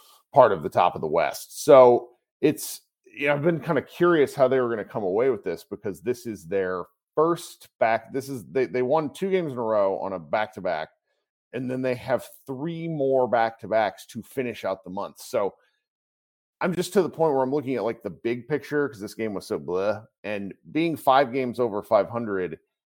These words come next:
it's banking wins to make, you know, to give themselves a little bit of cushion because this is the forty-third game of the season, I believe. And it's just getting to the point in the standings where you start to see these levels of separation.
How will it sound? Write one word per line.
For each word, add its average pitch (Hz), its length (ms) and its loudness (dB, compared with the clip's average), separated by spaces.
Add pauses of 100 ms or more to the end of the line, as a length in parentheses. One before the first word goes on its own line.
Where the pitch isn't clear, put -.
(260)
it's 127 200 -8
banking 156 840 0
wins 98 680 -8 (380)
to 165 100 -2
make, 127 520 -4
you 131 120 -4
know, 98 240 -4 (220)
to 160 100 -10
give 147 260 -2
themselves 139 460 2
a 120 40 -4
little 120 120 0
bit 101 120 -4
of 95 120 -6
cushion 80 340 -6
because 95 320 -10
this 113 240 -4
is 104 140 -10
the 98 60 -10
forty-third 147 880 -2
game 175 180 -2
of 175 80 -4
the 170 60 -6
season, 175 320 -4
I 170 60 0
believe. 170 300 2 (460)
And 131 400 0
it's 147 240 -4
just 156 260 -2
getting 185 240 8
to 143 80 -4
the 151 80 0
point 131 240 0
in 92 40 -8
the 107 80 -6
standings 123 600 -2
where 104 460 0 (280)
you 143 100 -6
start 127 340 2
to 123 80 -8
see 120 300 -4
these 110 240 -4
levels 92 540 0
of 95 120 -10
separation. 101 880 -4